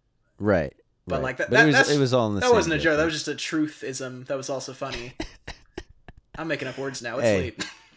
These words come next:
Speaker 1: Yeah, a truism?
Speaker 2: Tru-,
Speaker 1: Truism.
Speaker 2: no, that is a word. Okay,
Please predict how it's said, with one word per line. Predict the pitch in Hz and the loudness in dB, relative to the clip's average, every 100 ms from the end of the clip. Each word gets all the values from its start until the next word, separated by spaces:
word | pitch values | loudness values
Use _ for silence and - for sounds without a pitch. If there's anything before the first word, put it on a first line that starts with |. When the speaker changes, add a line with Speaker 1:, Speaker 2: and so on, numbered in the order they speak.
| _ _ _ _ _ _ _ _ _ | _ _ _ _ _ _ _ _ _
Speaker 1:
Yeah, | - 104 87 | -12 -8 -8
a | 95 | -10
truism? | - 113 139 151 165 185 | -6 -2 -2 -2 -4 -6
Speaker 2:
Tru-, | 170 - 190 185 | -6 -6 -4 -8
Speaker 1:
Truism. | - 214 185 | -4 -2 2
Speaker 2:
no, | 349 | 2
that | 349 359 | 2 2
is | 311 | 2
a | 170 | 0
word. | 107 98 | -4 -8
Okay, | 170 143 - | -10 -8 -12